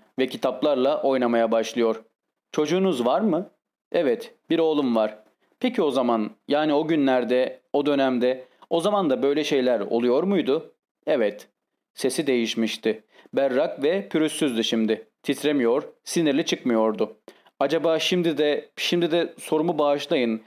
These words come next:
yine öyle bir durumda olmanız mümkün mü?' 'Evet.' Bu sözcük ağzından bıçak gibi çıkmıştı. Öte yana dönük başında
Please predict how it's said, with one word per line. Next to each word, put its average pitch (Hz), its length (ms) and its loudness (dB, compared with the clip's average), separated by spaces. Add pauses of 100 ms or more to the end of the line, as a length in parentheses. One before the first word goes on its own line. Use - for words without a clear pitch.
(200)
yine 170 200 2
öyle 160 280 2
bir 143 200 0
durumda 135 280 0
olmanız 131 500 2
mümkün 113 400 0
mü?' 180 280 0 (500)
'Evet.' 110 420 0 (520)
Bu 170 80 0
sözcük 135 500 0 (120)
ağzından 139 600 2
bıçak 175 320 -2
gibi 127 180 -2
çıkmıştı. 120 640 -2 (320)
Öte 139 220 0
yana 127 260 2
dönük 127 320 0
başında 123 520 0